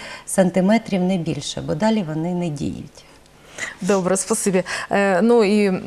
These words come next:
Speaker 2: Наталя Васильівна, до вас запитання. От все-таки, е, що треба робити людині, яка от відчула перші ознаки нездужання?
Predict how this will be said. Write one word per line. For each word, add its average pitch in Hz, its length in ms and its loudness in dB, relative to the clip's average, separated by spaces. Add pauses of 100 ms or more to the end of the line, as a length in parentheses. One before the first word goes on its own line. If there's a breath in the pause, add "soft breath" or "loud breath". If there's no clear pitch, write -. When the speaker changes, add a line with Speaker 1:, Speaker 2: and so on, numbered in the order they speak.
Speaker 2:
Наталя 208 320 2
Васильівна, 208 360 4
до 190 140 2
вас 196 380 2
запитання. 214 600 0
От 196 60 -4
все-таки, 208 460 0 (500 loud breath)
е, 185 100 0
що 269 180 0
треба 208 240 2
робити 196 340 4
людині, 208 500 4 (120)
яка 196 420 6
от 190 200 2
відчула 208 340 6
перші 226 320 4
ознаки 208 280 4
нездужання? 165 680 0